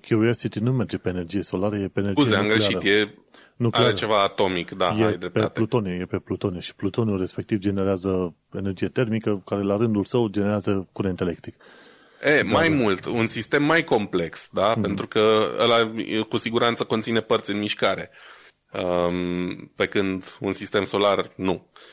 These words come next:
Speaker 1: Mhm.
Speaker 2: Oricum, foarte mișto, pă, video cu panorama, impresionant să poți vedea așa, efectiv, de la firul ierbii,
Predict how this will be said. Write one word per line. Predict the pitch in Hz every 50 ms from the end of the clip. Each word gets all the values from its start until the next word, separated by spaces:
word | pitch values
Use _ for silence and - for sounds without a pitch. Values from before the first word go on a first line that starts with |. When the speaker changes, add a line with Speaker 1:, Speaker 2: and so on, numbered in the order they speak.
| - - - _ _ _ _ _ _ -
Speaker 1:
Mhm. | 107 92 85 - 110 107 _ _ _ _ -
Speaker 2:
Oricum, | 131 131 131 - 143 131 113 101 98
foarte | 101 - 131 123 - 120
mișto, | 113 110 104 - - 123 117 117 113
pă, | 110 - - 110 104 101 101 101 98
video | 98 110 127 139 127 127 120 123 127 123
cu | 123 127
panorama, | 107 - 110 101 104 101 104 113 123 123 123 123 120 120 120 120 117 117 113 117
impresionant | 117 104 104 101 - - _ - 117 110 104 - - 107 107 120 131 127 117 104
să | - - 104
poți | - - - 110 107 104 - -
vedea | 98 92 90 92 95 98 95
așa, | 92 87 - - 98 92 90
efectiv, | 85 - - 92 - 104 92
de | 90 98
la | 95 98
firul | 95 - - 107 104 104 101
ierbii, | 98 107 104 104 110 101 92 92 -